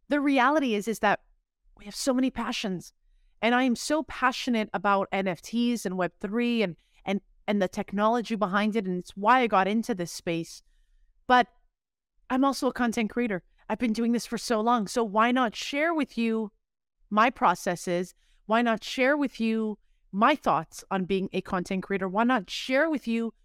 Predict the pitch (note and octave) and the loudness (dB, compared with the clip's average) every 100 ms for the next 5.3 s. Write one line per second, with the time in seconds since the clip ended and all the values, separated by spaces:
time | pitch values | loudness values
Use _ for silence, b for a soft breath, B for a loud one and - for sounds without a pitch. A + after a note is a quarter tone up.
0 | - B3 B3 A3+ A#3 A3+ B3+ E4+ G3+ F3+ | -4 -2 0 0 0 0 0 0 0 -2
1 | - _ _ _ - C#4+ F4+ F4+ C4+ - | -6 _ _ _ 2 4 4 2 -2 -6
2 | _ - C#4 C4 A#3+ - A#3+ A3 A3+ G3+ | _ -2 2 4 2 0 -2 -2 -2 -4
3 | A3 G3 F#3+ F#3 F3 A3 G3+ G3+ A#3+ D#4+ | -2 -2 -2 -2 -2 -4 -4 -4 0 2
4 | D#4 - D4 D4+ G#3+ F3+ C#3+ D#3+ F#3 E3 | 2 0 0 2 2 0 -2 -6 -8 -2
5 | - E4 | 4 4